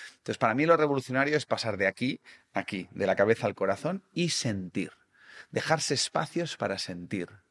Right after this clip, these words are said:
Vamos demasiado rápido, pues te paras, sientes realmente cómo estoy.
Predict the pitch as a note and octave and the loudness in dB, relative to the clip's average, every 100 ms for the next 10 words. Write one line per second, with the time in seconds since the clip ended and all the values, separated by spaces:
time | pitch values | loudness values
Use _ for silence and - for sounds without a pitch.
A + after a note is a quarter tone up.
0 | _ - G#2 B2 A2 G2 G#2+ E2+ E2 G#2+ | _ -8 -2 0 0 0 0 0 -2 0
1 | B2 A2 - F#2+ C#3+ D#3 G3 C#4 - - | -2 -2 -2 0 2 0 -4 -10 -12 -14
2 | _ _ _ - - - D3+ E3+ G#3 G3+ | _ _ _ -6 2 4 6 6 4 0
3 | G3+ E4 - - A#2 C3 D#3+ A3+ - _ | -4 -2 -4 -4 0 0 2 0 0 _
4 | _ _ _ - D#3+ B3 - - D3 - | _ _ _ 0 2 4 2 2 -2 -2